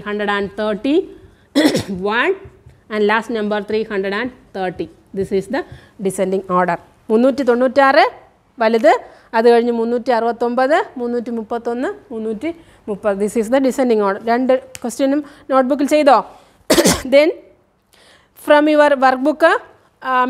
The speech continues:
main question three and main question four, വർക്ക് ബുക്കിൽ പേജ് നമ്പർ സെവൻ ആണ്. അതിൽ ത്രീയും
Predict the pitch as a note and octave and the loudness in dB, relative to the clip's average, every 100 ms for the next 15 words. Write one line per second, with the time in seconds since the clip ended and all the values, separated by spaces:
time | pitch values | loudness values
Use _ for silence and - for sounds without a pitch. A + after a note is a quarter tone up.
0 | C4+ D4+ D4 C#4 C#4+ D4 C#4 C#4 C#4+ C#4+ | 0 -2 -2 -4 -2 -4 -4 -4 -2 -2
1 | B3 B3 B3 A#3+ A#3+ B3 C4 B3 A#3+ A#3+ | -2 -2 -2 -2 -2 -4 -2 -4 -4 -2
2 | A3+ A#3 D4+ F#4+ - _ _ _ _ _ | 0 2 0 -2 -10 _ _ _ _ _
3 | _ _ B3 A#3+ A3+ A#3+ A#3+ A#3+ A#3+ B3 | _ _ -4 -2 -2 -4 0 0 0 -2
4 | A#3+ - A#3+ A3 A3+ G#3+ D4 - - A#3+ | -4 -2 -2 0 -2 -2 -4 -6 -6 -4
5 | A#3 A#3+ - - C4 B3+ C4 | -2 -4 -8 -6 -2 0 -2